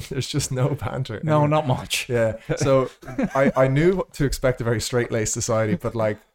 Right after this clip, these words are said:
Speaker 1: genuinely, it seems like fun is, like, last on their list
Speaker 2: It's
Speaker 1: of,
Speaker 2: quite
Speaker 1: of priorities.
Speaker 2: buttoned up.
Speaker 1: Yeah.
Speaker 2: Yeah.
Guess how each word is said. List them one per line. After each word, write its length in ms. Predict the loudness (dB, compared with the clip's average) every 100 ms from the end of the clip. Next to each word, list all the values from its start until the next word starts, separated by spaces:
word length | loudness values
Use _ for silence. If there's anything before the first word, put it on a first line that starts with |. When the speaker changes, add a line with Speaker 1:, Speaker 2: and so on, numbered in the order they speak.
| -6
Speaker 1:
genuinely, 540 | 0 2 2 0 0
it 180 | -4 -4
seems 260 | -4 -2 -2
like 140 | -2
fun 260 | -2 -2 -2
is, 160 | -4
like, 220 | -4 -6 -8 -8
last 360 | -4 -2 -2
on 120 | -4 -4
their 120 | -4
list 200 | -4 -2
Speaker 2:
It's 120 | -4
Speaker 1:
of, 40 | 0
Speaker 2:
quite 180 | 0 2
Speaker 1:
of 40 |
priorities. 340 | 2 2 2
Speaker 2:
buttoned 40 | 2
up. 240 | 0 -2 -6
Speaker 1:
Yeah. 220 | -2 0 0
Speaker 2:
Yeah. 200 | 0